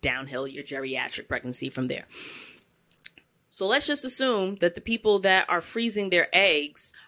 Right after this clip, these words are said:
are thirty-five and better. So I was talking to my partner and I was saying, if I were to freeze my eggs, I would want to be as calm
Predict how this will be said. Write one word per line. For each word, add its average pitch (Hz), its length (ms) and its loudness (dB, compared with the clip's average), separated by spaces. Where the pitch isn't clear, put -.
are 156 560 4
thirty-five 180 800 4
and 139 140 -6
better. 131 420 -4
So - 180 2
I 233 80 4
was 262 120 4
talking 196 280 4
to 156 520 4
my 156 140 0
partner 143 360 2
and 135 140 0
I 143 60 -2
was 143 160 -2
saying, 139 280 -4
if 170 120 -4
I 196 80 2
were 240 80 2
to 240 60 2
freeze 202 260 0
my 147 120 4
eggs, 147 440 4
I 208 140 6
would 226 140 6
want 190 240 -2
to 180 100 -6
be 139 400 -2
as 135 160 -2
calm 202 640 0